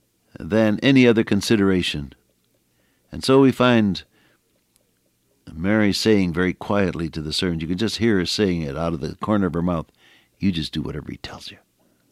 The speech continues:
Just do whatever he tells you." Her faith was greater than, uh,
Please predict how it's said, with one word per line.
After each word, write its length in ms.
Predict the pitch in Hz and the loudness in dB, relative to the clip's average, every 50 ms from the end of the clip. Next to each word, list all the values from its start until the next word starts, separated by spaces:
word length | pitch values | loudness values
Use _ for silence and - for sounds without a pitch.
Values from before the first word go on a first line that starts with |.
| _ _ | _ _
Just 280 | - 82 76 - - - | -20 -20 -18 -18 -10 -4
do 100 | 80 107 | -2 -2
whatever 280 | 90 78 80 87 - 50 | -2 -2 -4 -6 -6 -8
he 60 | 50 - | -12 -20
tells 320 | - - - - - - | -18 -18 -18 -18 -20 -20
you." 80 | - _ _ _ _ _ _ _ _ _ _ _ _ _ _ _ _ _ _ _ _ _ _ _ _ _ _ _ _ _ _ _ _ _ _ _ _ _ _ _ _ _ _ _ _ | -20 _ _ _ _ _ _ _ _ _ _ _ _ _ _ _ _ _ _ _ _ _ _ _ _ _ _ _ _ _ _ _ _ _ _ _ _ _ _ _ _ _ _ _ _
Her 220 | - - 131 131 - | -2 2 2 2 4
faith 540 | - 175 175 151 - - - - - - - _ _ _ _ _ _ _ _ _ _ _ _ _ _ _ _ _ _ _ - | 4 4 4 4 2 0 -4 -10 -16 -20 -20 _ _ _ _ _ _ _ _ _ _ _ _ _ _ _ _ _ _ _ -10
was 280 | - 87 92 92 82 | -6 -4 -2 -2 -2
greater 480 | 71 98 123 131 123 95 87 78 90 - _ _ _ _ _ _ _ _ _ _ _ _ _ _ _ _ _ _ - | 0 4 4 4 6 4 2 -2 -6 -10 _ _ _ _ _ _ _ _ _ _ _ _ _ _ _ _ _ _ -20
than, 680 | - - 104 110 117 117 113 110 104 101 92 90 82 80 | -8 -2 0 2 2 4 2 2 2 0 -2 -2 -4 -6
uh, 240 | 80 - 85 - | -6 -8 -10 -12